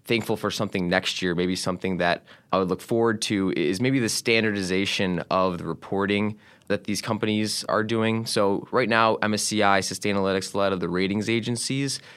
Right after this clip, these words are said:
it's difficult for them to ascertain the difference between some of the companies within the same industry because,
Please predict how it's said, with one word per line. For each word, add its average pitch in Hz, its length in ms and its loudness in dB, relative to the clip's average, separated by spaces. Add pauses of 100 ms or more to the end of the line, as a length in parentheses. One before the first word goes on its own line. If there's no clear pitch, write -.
(200)
it's - 220 -4
difficult 139 420 0
for 113 140 -4
them 104 320 4
to 95 640 0
ascertain 98 840 0 (300)
the - 80 -6
difference 110 400 0
between 107 420 -2
some 104 200 -2
of 98 80 -4
the 87 200 0
companies 95 460 -4
within 92 200 -2
the 85 40 -2
same 90 240 -2
industry 127 540 0 (380)
because, 95 580 0